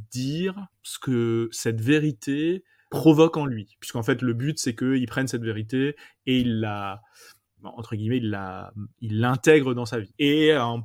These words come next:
petit bonus, euh, vous pouvez lui demander de regarder la page d'en face et vous êtes capable de lui décrire ou de lui donner des informations sur ce qu'il y a sur la page d'en face, euh, de cette, de cette vérité.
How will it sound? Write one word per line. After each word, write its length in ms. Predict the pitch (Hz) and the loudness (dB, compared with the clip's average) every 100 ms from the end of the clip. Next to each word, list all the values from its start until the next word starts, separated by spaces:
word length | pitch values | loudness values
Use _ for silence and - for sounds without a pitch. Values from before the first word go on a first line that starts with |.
| - | -4
petit 300 | 196 - 185 | -2 -2 -2
bonus, 680 | 156 147 143 190 - - - - | 0 0 0 -2 -6 -12 -12 -2
euh, 300 | 120 110 107 | 0 2 0
vous 140 | 110 | -2
pouvez 200 | 110 147 | 2 2
lui 100 | 139 | 2
demander 520 | 135 131 139 139 156 | 0 -2 -2 -2 -2
de 40 | 139 | -2
regarder 560 | 127 123 123 123 139 | -2 -4 -4 -4 -4
la 140 | 139 104 | -4 -2
page 280 | 139 147 | 0 0
d'en 160 | 135 123 | -2 -4
face 560 | 113 120 170 - - - - - - - | -4 -6 -6 -10 -14 -18 -20 -20 -18 -4
et 200 | 131 147 | -2 0
vous 140 | 139 | -2
êtes 100 | 117 | -2
capable 540 | 139 135 143 156 160 | -4 -2 -2 -2 -4
de 100 | 120 | -6
lui 320 | 123 117 120 131 | -6 -6 -10 -10
décrire 800 | 113 135 135 - 135 147 165 | -2 0 0 -6 -6 -2 -2
ou 60 | 139 | -2
de 60 | 110 | -6
lui 120 | 117 | -4
donner 280 | 113 151 156 | 0 0 2
des 200 | 139 131 | 0 -2
informations 480 | 120 131 120 170 | -6 -8 -8 -10
sur 200 | 175 143 | -12 -14
ce 60 | - | -16
qu'il 140 | - | -8
y 40 | 135 | -6
a 40 | |
sur 160 | 139 123 | -6 -8
la 100 | 110 | -8
page 300 | 143 143 131 | -4 -4 -2
d'en 140 | 127 | -4
face, 500 | 113 117 139 - - _ - - - | -4 -8 -8 -12 -14 _ -20 -18 -8
euh, 300 | 110 107 104 | -6 -6 -8
de 140 | 107 | -4
cette, 380 | 127 - 123 - | -4 -2 -6 -6
de 240 | 110 107 120 | -8 -4 -2
cette 180 | 135 | -2
vérité. 340 | 120 117 107 | -2 -4 -4